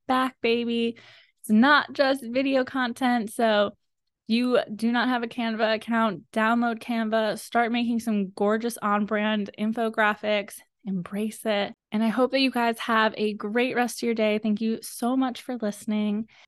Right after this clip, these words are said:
And as always, guys, I hope that you have a wonderful Tuesday, and I look forward to posting another episode and seeing your D Ms. If you like this episode, make sure that you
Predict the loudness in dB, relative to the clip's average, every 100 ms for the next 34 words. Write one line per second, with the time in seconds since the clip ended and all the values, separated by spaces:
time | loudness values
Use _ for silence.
0 | -2 0 2 2 2 2 2 0 -2 -2
1 | -2 -2 -2 -2 0 0 0 0 0 0
2 | 0 0 0 -2 -2 -2 0 0 -4 -10
3 | -6 -4 -4 -8 -6 -4 -4 -4 -6 -6
4 | -2 -4 -2 -2 -2 -4 -8 -6 -4 -2
5 | -2 -2 -6 -10 -10 -2 0 2 2 0
6 | -2 -12 -2 0 0 -2 -4 -2 -2 -4
7 | -4 -4 -2 0 2 2 2 0 -2 -2
8 | -2 0 2 2 0 0 0 0 0 0
9 | -2 -2 0 -2 -4 -4 -4 -4 -4 -2
10 | 0 -2 -4 -2 -2 -2 0 0 0